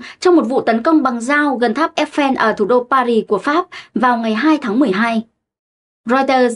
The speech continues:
dẫn thông tin từ cảnh sát địa phương cho hay, vụ tấn công xảy ra vào khoảng mười chín giờ ngày hai tháng mười hai, khi nghi phạm dùng dao tấn công một cặp vợ chồng là khách du lịch ở Quai de Grenelle, cách tháp Eiffel chỉ vài mét. Trong lúc bị cảnh sát truy đuổi,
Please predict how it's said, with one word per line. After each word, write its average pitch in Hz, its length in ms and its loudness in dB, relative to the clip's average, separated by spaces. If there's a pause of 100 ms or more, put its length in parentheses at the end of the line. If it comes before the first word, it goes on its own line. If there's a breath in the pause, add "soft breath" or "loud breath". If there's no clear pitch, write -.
dẫn 220 240 0
thông 330 140 -2
tin 302 220 2
từ 247 100 2
cảnh 220 180 -2
sát 349 200 0
địa 220 200 0
phương 262 260 0
cho 240 140 0
hay, 226 320 -2 (280 loud breath)
vụ 285 160 2
tấn 240 240 -2
công 330 160 2
xảy 277 200 0
ra 269 200 0
vào 233 120 0
khoảng 208 220 0
mười 214 120 4
chín 214 220 0
giờ 247 220 2
ngày 208 200 -4
hai 247 200 0
tháng 220 160 -4
mười 240 100 0
hai, 226 380 0 (320 loud breath)
khi 339 120 4
nghi 302 180 4
phạm - 260 -2
dùng 233 220 0
dao 302 420 2
tấn 226 200 0
công 311 160 2
một 233 120 -2
cặp 226 160 -2
vợ 233 100 0
chồng 214 320 0 (200 loud breath)
là 254 180 2
khách 381 180 -2
du 320 120 2
lịch 247 280 2 (160)
ở 254 260 0
Quai 302 300 2
de 254 60 2 (120)
Grenelle, 240 480 2 (460)
cách 330 220 -2
tháp 349 200 -2
Eiffel 302 440 0
chỉ 233 160 2
vài 190 240 0
mét. 277 220 2 (800 loud breath)
Trong 294 160 4
lúc 349 160 4
bị 254 220 -2
cảnh 214 180 -2
sát 302 240 -4
truy 302 140 0
đuổi, 220 300 2